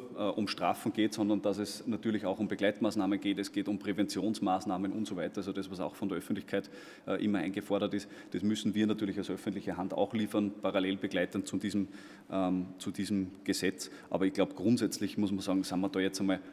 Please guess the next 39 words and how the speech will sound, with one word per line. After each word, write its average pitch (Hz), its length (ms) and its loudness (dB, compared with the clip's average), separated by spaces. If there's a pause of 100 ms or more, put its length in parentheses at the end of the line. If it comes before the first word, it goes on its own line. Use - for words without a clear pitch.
auf 92 180 2
einem 95 220 4
guten 110 340 -2
Weg. 101 260 2
Das 101 120 -2
ist 104 100 -4
natürlich 104 360 2
ein 95 100 2
dynamischer 101 460 0
Prozess, 95 420 -2
der 98 140 0
wird 98 160 -2
nie 107 200 4
enden. 101 360 2 (320)
Äh, 92 220 0 (280)
enden 101 280 2
tut 107 180 -6
dieser 104 160 2
Kampf - 320 -2
gegen 104 180 2
die 95 80 -4
Raser 92 300 0
erst 92 280 0
dann, 92 280 2
wenn, 95 260 2 (300)
äh, 90 200 -2
die 98 100 -2
Zahl 85 180 0
der 90 100 -4
Verkehrstoten - 580 -6
auf 85 120 -4
Null 98 240 2
ist 92 120 0
und 87 120 -2
das 95 120 -2
ist 92 100 -2
unser 95 220 0
gemeinsames 87 540 -2
Ziel. 90 220 -2